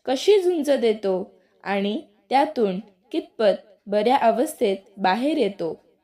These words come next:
याचा असतो. मैत्री अशी करा की सर्व जग आपलं होईल. जीवनात माणूस असे बना की माणुसकीसुद्धा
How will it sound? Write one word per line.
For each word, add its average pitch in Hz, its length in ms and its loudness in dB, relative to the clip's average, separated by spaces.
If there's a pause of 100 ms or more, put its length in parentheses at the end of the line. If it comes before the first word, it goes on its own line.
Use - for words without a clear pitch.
याचा 190 400 0
असतो. 214 440 -4 (1500)
मैत्री 214 520 2
अशी 254 320 -2
करा 269 500 2 (380)
की 233 400 -6 (120)
सर्व 254 300 4 (100)
जग 226 220 2 (220)
आपलं 214 360 0
होईल. 180 320 0 (1080)
जीवनात 220 500 0 (280)
माणूस 254 640 0
असे 320 300 2
बना 247 460 0 (320)
की 247 360 -4 (160)
माणुसकीसुद्धा 226 1080 0